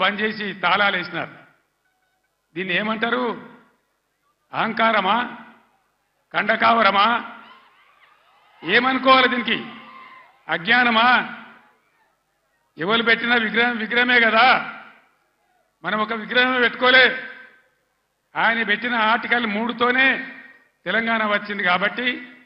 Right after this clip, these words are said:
రాష్ట్ర సెక్రటేరియట్ కూడా, సచివాలయానికి కూడా అంబేద్కర్ మహనీయుని పేరే పెట్టుకున్నాం. విగ్రహం కాడికి పోలే,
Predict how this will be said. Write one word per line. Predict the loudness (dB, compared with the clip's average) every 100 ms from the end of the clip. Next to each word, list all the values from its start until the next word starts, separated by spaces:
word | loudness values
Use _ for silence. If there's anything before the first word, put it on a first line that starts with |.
| _ _ _ _ _ _ _ _ _ _ _
రాష్ట్ర | -2 2 2 0 -4 -2
సెక్రటేరియట్ | -4 0 2 4 2 0
కూడా, | 0 0
సచివాలయానికి | -4 -2 -2 0 -2 -2
కూడా | 0 0 0 -6 -20 -20 _ -10
అంబేద్కర్ | -4 -4 -2 -4 -2
మహనీయుని | -4 -4 -6 -4
పేరే | -4 -6
పెట్టుకున్నాం. | -10 -10 -10 -10 -14 -20 _ _ _ _ _ _ _ _ _ -16
విగ్రహం | -6 -2 -2 0
కాడికి | -2 0 2
పోలే, | 4 4